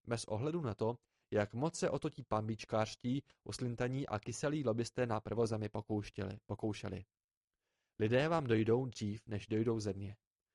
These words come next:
Ale kde byl smysl toho všeho? Smys-, eh, sestra Agnes mu říkala, že smyslem života je být vším, čím člověk může být. S trochou pomoci samozřejmě a pak taky to,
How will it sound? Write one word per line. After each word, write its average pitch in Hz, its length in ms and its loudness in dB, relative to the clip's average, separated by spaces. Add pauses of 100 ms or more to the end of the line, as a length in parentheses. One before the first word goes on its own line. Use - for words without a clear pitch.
(260)
Ale 98 200 -2
kde 107 200 0
byl 170 160 -2
smysl 147 340 -4
toho 123 180 -4
všeho? 110 400 -4 (720)
Smys-, 135 320 -4
eh, 107 140 -2
sestra 147 340 -2
Agnes 127 360 -2
mu 175 100 -2
říkala, 107 480 -2 (300)
že 101 120 0
smyslem 147 420 -4
života 127 340 0
je 135 120 0
být 143 200 -6
vším, 107 420 -4 (240)
čím 107 200 -6
člověk 135 340 2
může 123 240 2
být. 107 300 -4 (400)
S - 20 -16
trochou 135 280 0
pomoci 107 380 -2
samozřejmě 104 680 -4 (120)
a 95 200 -2
pak - 260 -6
taky 156 260 -4
to, 120 260 2